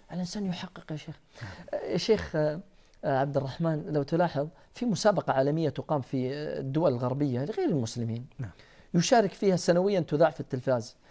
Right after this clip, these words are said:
Speaker 1: يشارك فيها من، من كل مكان،
Speaker 2: نعم.
Speaker 1: من كوريا، من أمريكا، يأتون بهم يسألونهم أسئلة، يعني كنت أقرأها ولعلكم أنتم يعني تذيعون منها جزءاً. يا شيخ،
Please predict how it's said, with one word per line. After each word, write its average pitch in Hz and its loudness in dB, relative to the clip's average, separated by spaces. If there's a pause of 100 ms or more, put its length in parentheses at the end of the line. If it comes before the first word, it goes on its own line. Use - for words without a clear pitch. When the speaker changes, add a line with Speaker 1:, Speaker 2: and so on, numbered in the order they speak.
(220)
Speaker 1:
يشارك 202 2
فيها 185 2
من، 180 -2
من 180 0
كل 180 0
مكان، 123 -4 (260)
Speaker 2:
نعم. 104 -14 (220)
Speaker 1:
من 330 4
كوريا، 127 2
من 135 -4
أمريكا، 135 -2 (400)
يأتون 208 0
بهم 196 0
يسألونهم 180 -2
أسئلة، 254 -6 (400)
يعني 175 4
كنت 214 -2
أقرأها 190 4
ولعلكم 247 0
أنتم 175 -2
يعني 160 -2
تذيعون 156 2
منها 139 2
جزءاً. 123 -4 (540)
يا 180 0
شيخ، - 0